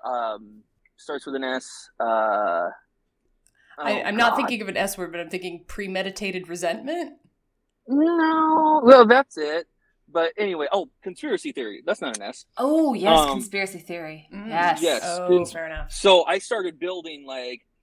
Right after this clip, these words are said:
Speaker 1: "Hey, you did this big grand gesture." So you would suspect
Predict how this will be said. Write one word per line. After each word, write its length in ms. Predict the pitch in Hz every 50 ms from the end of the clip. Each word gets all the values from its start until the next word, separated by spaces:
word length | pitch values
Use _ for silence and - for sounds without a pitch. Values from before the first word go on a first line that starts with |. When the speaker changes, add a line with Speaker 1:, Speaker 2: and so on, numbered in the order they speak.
| _ _ _
Speaker 1:
"Hey, 240 | _ - 262 285 320
you 240 | 226 175 160 190 196
did 260 | 160 151 185 175 156
this 160 | 143 160 147 -
big 300 | _ 127 139 135 127 120
grand 320 | 120 120 120 113 110 110
gesture." 760 | 107 120 151 190 214 - - - 113 101 85 85 - - _ _ _ _ _ _ _ _ _ _ _
So 720 | _ - - 175 165 151 147 143 135 123 120 113 107 104 _ _ _ _ _ _ _ _
you 200 | _ 135 143 143 139
would 220 | 135 127 123 117
suspect 840 | - - 120 - - - _ - 208 160 127 - _ - - _